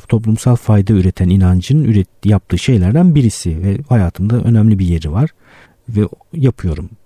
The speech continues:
E, ya da ne bileyim işte Her Gün Öğren. Bir yandan bu tepedeki iyiye hem ekonomi açısından bağlanıyor, ekonomik sürdürülebilirliği sağlamak için, hem de sinemacı inancı besleyen. Çünkü orada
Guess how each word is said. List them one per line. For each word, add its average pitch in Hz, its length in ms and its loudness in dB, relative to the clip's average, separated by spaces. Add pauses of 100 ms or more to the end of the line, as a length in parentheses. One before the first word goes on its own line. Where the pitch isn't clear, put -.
(120)
E, 90 40 -6 (1160)
ya 110 160 0
da 117 60 2
ne 117 140 2
bileyim 104 220 0
işte 110 200 -4
Her 123 160 2
Gün 123 160 2
Öğren. 113 340 2 (960)
Bir 107 120 2
yandan 117 520 2
bu 120 60 0
tepedeki 113 540 -2
iyiye 113 360 2
hem 139 200 2
ekonomi 123 420 2
açısından 151 540 0
bağlanıyor, 143 640 2
ekonomik 107 340 0
sürdürülebilirliği 95 920 0
sağlamak 90 500 -2
için, 180 300 -2 (400)
hem 143 300 2
de 185 200 0 (100)
sinemacı 127 560 2
inancı 95 420 2
besleyen. 85 540 -4 (920)
Çünkü 90 300 -6
orada 90 260 0